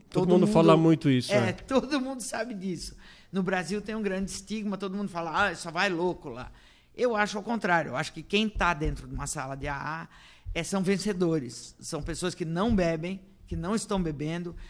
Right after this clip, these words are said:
Speaker 2: que estão lá há dez, quinze anos sem beber. Então, essa gente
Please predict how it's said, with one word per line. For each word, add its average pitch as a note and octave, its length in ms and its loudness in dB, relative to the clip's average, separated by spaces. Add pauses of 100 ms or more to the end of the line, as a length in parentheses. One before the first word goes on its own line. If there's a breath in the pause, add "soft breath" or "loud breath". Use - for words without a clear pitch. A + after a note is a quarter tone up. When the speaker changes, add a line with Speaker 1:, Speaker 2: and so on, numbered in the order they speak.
(140 soft breath)
Speaker 2:
que - 60 -16
estão F#3 260 -4
lá E3 200 0
há D3 40 -6
dez, F3 520 0
quinze F#3+ 480 0
anos E3 360 -6
sem F#3+ 260 -4
beber. E3 480 -4 (240 loud breath)
Então, F#3 200 -4
essa G3+ 340 -4
gente D#3+ 540 -6